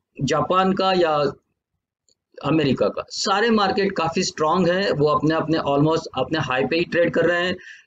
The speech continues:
छोटा मोटा जो correction पिछले week में आया था वो अभी जा चुका है और ये अगले level के लिए चलने के लिए तैयार है। इसके बाद हम लोग देखेंगे यूएसडी आईएनआर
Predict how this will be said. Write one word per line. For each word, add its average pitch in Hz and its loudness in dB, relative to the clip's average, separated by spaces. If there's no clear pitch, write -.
छोटा 156 0
मोटा 165 2
जो 156 2
correction 156 0
पिछले 151 -2
week 143 0
में 147 0
आया 151 0
था 170 0
वो 147 2
अभी 135 0
जा 143 -2
चुका 156 -2
है 160 2
और 131 -2
ये 160 2
अगले 147 4
level 156 4
के 147 -2
लिए 170 2
चलने 135 2
के 151 0
लिए 185 0
तैयार 107 0
है। - -8
इसके 175 0
बाद 226 2
हम 214 4
लोग 214 4
देखेंगे 214 2
यूएसडी 175 0
आईएनआर 190 0